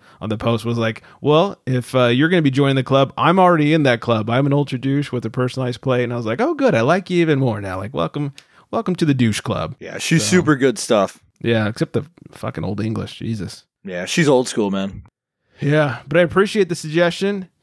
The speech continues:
Speaker 1: Pe-, people, keep writing us in if you got ideas for, uh, the loser in the N B A Finals. Let us know.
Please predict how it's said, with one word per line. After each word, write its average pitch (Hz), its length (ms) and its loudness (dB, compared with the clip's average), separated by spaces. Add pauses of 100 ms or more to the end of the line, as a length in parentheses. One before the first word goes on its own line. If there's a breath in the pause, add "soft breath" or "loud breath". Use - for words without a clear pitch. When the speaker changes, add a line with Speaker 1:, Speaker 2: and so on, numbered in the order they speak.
Speaker 1:
Pe-, 185 300 -2
people, 196 500 -4
keep 165 180 -4
writing 170 260 0
us 165 160 -4
in 170 200 0
if 165 100 -4
you 139 60 0
got 143 160 0
ideas 139 440 0
for, 131 280 0
uh, 123 260 2
the 123 120 -4
loser 147 580 0 (260)
in 127 80 -6
the 120 80 -2
N 131 120 0
B 127 180 4
A - 40 4
Finals. 131 540 0
Let 131 160 0
us 131 160 -4
know. 127 380 -2